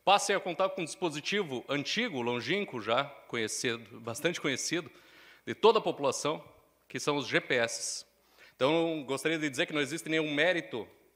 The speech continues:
em o vereador Ranzi apresentar esse projeto, porque esse projeto já passou por essa casa. Espero que dessa feita esse projeto passe. Tão importante, e eu vou dizer por que que é importante esse projeto,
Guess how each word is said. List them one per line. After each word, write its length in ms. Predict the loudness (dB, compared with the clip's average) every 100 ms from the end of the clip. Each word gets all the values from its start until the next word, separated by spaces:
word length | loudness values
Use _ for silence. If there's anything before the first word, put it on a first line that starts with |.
| _
em 80 | -10
o 60 | -2
vereador 400 | 0 0 -2 0
Ranzi 340 | 2 2 0
apresentar 420 | -2 -4 -4 -2
esse 120 | -2 -2
projeto, 360 | -2 0 0
porque 180 | -2 -12
esse 100 | -8
projeto 420 | -4 0 0 0
já 140 | 0 0
passou 240 | -2 -8
por 100 | -8
essa 160 | -6 -2
casa. 260 | 0 0 -4 -16 -20 -20
Espero 420 | 2 6 6 4
que 140 | -2
dessa 260 | 0 2 0
feita 560 | -2 -4 -4 -4 -6 -6
esse 380 | -6 -6 -6 -10 -12 _
projeto 560 | -4 -2 2 0 0 -6 -2 4
passe. 440 | 4 4 -4 -8 -12 -20 -20 -14 2
Tão 180 | 4
importante, 720 | 6 4 2 4 2 0 -2
e 40 | 0
eu 120 | 0
vou 100 | 0
dizer 200 | -2 -2
por 180 | -2 -6
que 140 | -4
que 80 | -2
é 20 |
importante 440 | -2 -2 0 0 -2
esse 120 | -4
projeto, 540 | -2 0 0 -2 -10